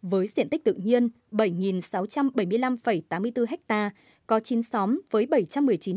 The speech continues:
hộ dân, ba nghìn chín trăm hai mươi bảy nhân khẩu. Gồm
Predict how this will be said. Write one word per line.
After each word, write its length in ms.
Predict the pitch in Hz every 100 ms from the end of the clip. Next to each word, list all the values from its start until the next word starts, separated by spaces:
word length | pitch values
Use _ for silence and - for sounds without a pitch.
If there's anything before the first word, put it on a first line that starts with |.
| 220
hộ 140 | 254
dân, 280 | - 220 226 226 _ _
ba 140 | 269 269
nghìn 320 | 233 185 156
chín 220 | 196 185
trăm 260 | - 240 226
hai 160 | - 226
mươi 120 | 208
bảy 200 | 196 151 -
nhân 180 | 190 180
khẩu. 320 | 202 170 - _ _ _ _ _ _ -
Gồm 360 | 185 196 180